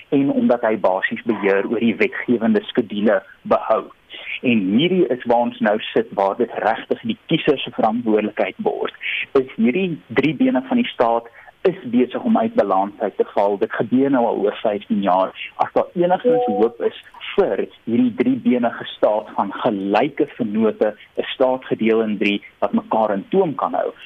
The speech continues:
moet die kiezer besef die uitvoerende gesag moet getem word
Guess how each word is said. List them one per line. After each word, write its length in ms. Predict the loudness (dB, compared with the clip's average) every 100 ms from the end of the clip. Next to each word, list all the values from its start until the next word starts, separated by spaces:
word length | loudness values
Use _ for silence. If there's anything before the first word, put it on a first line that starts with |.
| -16 -2
moet 360 | 2 4 4
die 160 | 2 -4
kiezer 460 | -4 -4 -2 -2 -2
besef 440 | -2 0 0 0 -4 -12 _ _ _
die 160 | 0 0
uitvoerende 880 | -2 -8 -2 2 2 2 0 0 -2
gesag 600 | -10 -8 -2 -2 -2 -12 _
moet 200 | -2 -2
getem 440 | -2 -2 0 0 0
word 360 | 0 0 -2